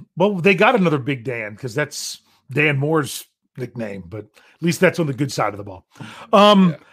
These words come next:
Speaker 1: so yeah, that's the big head scratcher. Let's hit the, let's hit the la-, the, the last three picks here. Um, then they come in, they pick Quincy Roche,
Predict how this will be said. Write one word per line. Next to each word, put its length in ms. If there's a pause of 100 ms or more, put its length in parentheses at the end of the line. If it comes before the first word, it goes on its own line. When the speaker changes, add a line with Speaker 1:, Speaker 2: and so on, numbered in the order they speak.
(120)
Speaker 1:
so 140
yeah, 100
that's 260
the 100
big 160
head 180
scratcher. 480 (1160)
Let's 200
hit 120
the, 100
let's 340
hit 100
the 80
la-, 260
the, 240
the 120
last 260
three 160
picks 300
here. 300 (460)
Um, 360
then 140
they 100
come 240
in, 320 (220)
they 100
pick 320 (140)
Quincy 300
Roche, 760